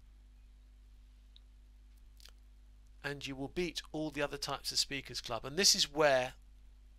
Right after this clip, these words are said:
numbers matter. Because if you have local clubs, they're actually gonna be a benefit to you. Because if you have local clubs to you,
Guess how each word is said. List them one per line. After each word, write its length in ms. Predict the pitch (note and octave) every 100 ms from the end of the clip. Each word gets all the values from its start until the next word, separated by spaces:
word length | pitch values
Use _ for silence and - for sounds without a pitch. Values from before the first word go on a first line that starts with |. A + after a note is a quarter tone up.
| -
numbers 640 | D#3 D3+ D3+ C3+ B2+ A#2 - - -
matter. 440 | C3+ A#2+ - G#2+ - - - - - - - - - - -
Because 280 | C3 C#3+
if 140 | E3 F#3
you 100 | A3
have 180 | G3+ F#3
local 380 | F3+ F3 - E3
clubs, 580 | - D#3+ A#2 - - -
they're 200 | D3+ D3+
actually 280 | D#3+ - C#3+
gonna 160 | C#3
be 120 | C3+ C3+
a 40 |
benefit 520 | - D#3+ D3+ - B2+
to 100 | -
you. 240 | A2+ G#2+ G#2 - - - - -
Because 200 | - B2
if 120 | B2+
you 100 | F#3+
have 180 | F#3+ G3
local 340 | F#3 E3+ F3
clubs 580 | - D3+ B2+ - - - - -
to 120 | D3
you, 340 | C#3 A2+ A#2